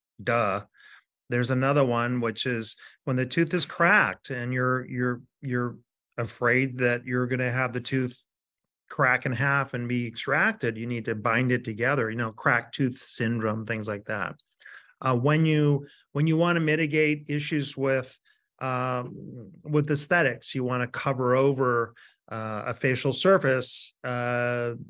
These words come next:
like I just showed you with the Vonleh, but you can also cover the entire thing. Um, maybe you need more retention. Um, even if you're bonding, it's nice to have nice vertical walls. So there might be that. But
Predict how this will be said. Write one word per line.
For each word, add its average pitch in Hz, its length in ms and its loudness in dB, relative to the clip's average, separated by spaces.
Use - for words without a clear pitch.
like 123 220 -4
I 127 80 2
just 120 180 -2
showed 127 220 2
you 123 60 2
with 110 80 -4
the 113 100 -2
Vonleh, 147 460 2
but 127 100 -6
you 120 120 -8
can 120 120 -4
also 117 800 0
cover 123 260 0
the 113 140 -4
entire 123 420 4
thing. 120 460 -2
Um, 107 580 -10
maybe 113 320 -4
you 110 140 -2
need 113 200 -2
more 110 160 -2
retention. 131 800 4
Um, 110 580 -6
even 160 240 2
if 151 80 0
you're 151 100 4
bonding, 127 800 0
it's 113 300 -10
nice 123 260 0
to 120 100 -2
have 110 420 -2
nice 120 300 -2
vertical 113 420 -2
walls. 113 460 0
So 151 180 2
there 156 160 2
might 143 180 0
be 110 80 -8
that. 113 380 -4
But 147 300 2